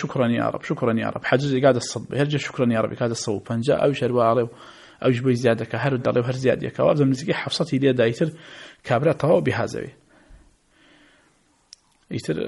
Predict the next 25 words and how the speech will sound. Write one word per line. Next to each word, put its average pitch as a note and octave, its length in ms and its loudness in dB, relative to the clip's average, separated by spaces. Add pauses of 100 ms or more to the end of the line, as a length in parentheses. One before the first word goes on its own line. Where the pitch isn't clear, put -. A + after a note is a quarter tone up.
(120)
ئەگاتە D#3+ 380 2
کەسێک D3+ 380 -2
پێڵێ: D#3+ 300 2
«لە E3 100 4
ڕەنجت C#3 320 0
بێورنەوە، A#2 440 0 (100)
بۆ F3+ 100 2 (120)
هەرە A#2+ 180 0
دوو A2+ 140 -8
شوکران A#2 300 -10
یا A2 160 -10
ڕەب؟» B2 120 -8
ئەیوتی: D3 320 -8
«بۆ E3 80 -6 (180)
خراومتووە.» D3 560 -2 (1000)
ئەیوتی: D#3+ 340 -6
«ئەوە E3 240 0
تۆ - 60 -2
نازانی D#3 440 2
خوای C#3 240 0
تەعالا C#3 220 0
فەرمی: C3 220 0
لە - 80 0
ئین C#3 140 0
شەکەرتوم C3 420 -4